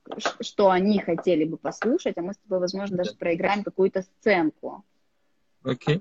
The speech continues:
Speaker 1: Мне нужны свои актерские данные это
Speaker 2: Конечно. Мне тоже надо.
Speaker 1: проявлять.
Speaker 2: TikTok, TikTok,
Speaker 1: Спасибо
Speaker 2: TikTok
Speaker 1: тебе
Speaker 2: тоже надо.
Speaker 1: большое. Да, мы, кстати,
Speaker 2: Да.
Speaker 1: можем в ТикТоке тоже выйти, потому что там публика
Speaker 2: Да.
Speaker 1: вообще сумасшедшая.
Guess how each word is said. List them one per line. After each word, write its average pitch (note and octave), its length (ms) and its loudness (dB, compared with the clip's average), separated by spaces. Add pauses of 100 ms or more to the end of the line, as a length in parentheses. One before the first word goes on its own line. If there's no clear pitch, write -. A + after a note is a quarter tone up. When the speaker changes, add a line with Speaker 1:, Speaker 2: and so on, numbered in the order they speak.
Speaker 1:
Мне G3 220 -2
нужны G3+ 240 -2
свои G3 200 -2
актерские F#3 520 -2
данные E3+ 400 0
это - 260 -8 (400)
Speaker 2:
Конечно. B2 540 2
Мне C#3 220 8
тоже D3+ 240 10
надо. A#3 100 8
Speaker 1:
проявлять. A#3+ 480 8 (160)
Speaker 2:
TikTok, - 320 0 (540)
TikTok, E3 240 6
Speaker 1:
Спасибо C#4+ 460 6
Speaker 2:
TikTok B3+ 40 8
Speaker 1:
тебе C4 240 8
Speaker 2:
тоже - 80 10
надо. A#3 160 8
Speaker 1:
большое. A#3+ 580 2 (640)
Да, G#3 300 4
мы, A3 100 0
кстати, E4+ 220 0
Speaker 2:
Да. - 120 12
Speaker 1:
можем D4 160 6
в - 40 -10
ТикТоке C#4 340 2
тоже G#3+ 280 2
выйти, G3 360 2
потому F#3+ 280 -6
что F#3+ 160 -8
там A3 260 -2
публика G#3 300 4
Speaker 2:
Да. F3 160 10
Speaker 1:
вообще - 240 -6
сумасшедшая. F3 760 -6